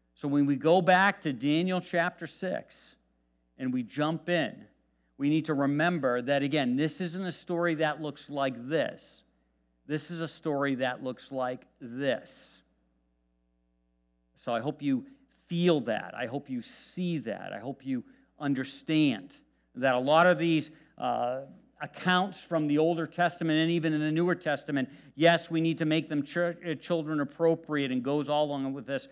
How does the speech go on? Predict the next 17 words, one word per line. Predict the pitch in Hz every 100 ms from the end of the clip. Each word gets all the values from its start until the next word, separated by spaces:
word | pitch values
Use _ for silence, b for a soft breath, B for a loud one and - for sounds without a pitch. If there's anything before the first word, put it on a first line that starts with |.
| B B
but | 147
this | - 156
is | 139 110
real | 113 131 160 175
life | 156 147 147 143
experiences. | 131 - - 151 151 127 110 - - - - _ _ _ _ -
And | 127
sometimes | - 160 160 151 151 143 139
we |
don't | 143 147 151 B B B
put | - 190
ourselves | 196 160 - 165 147 143
in | 143
the | 135
story | 135 - - 156 160 127 - - _ _ _ _
and | 135 127
don't | 143 143